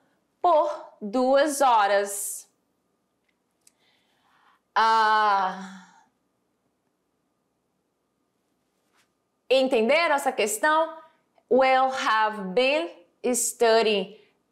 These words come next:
é a nossa estrutura de futuro perfeito contínuos, mais a expressão de tempo for two hours. E aí transformou a nossa frase. And that's it.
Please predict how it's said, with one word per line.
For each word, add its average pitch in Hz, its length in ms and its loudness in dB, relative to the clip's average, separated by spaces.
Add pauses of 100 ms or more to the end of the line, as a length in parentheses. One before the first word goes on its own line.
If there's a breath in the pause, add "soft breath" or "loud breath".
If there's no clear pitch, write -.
é 220 140 2
a 220 100 0
nossa 220 240 -2
estrutura 226 560 0
de 202 160 -4
futuro 233 360 0
perfeito 233 460 -2
contínuos, 254 560 -4 (320 soft breath)
mais 233 380 -2
a - 20 -2
expressão 277 440 -4
de 247 100 -4
tempo 226 500 -4 (260)
for 233 420 0 (460)
two 302 220 2
hours. 185 800 0
E 214 120 -6
aí 202 120 2
transformou 220 440 -4
a 214 40 0
nossa 240 280 -2
frase. 202 460 -2 (540 soft breath)
And 339 160 0
that's 349 360 -2
it. 370 340 0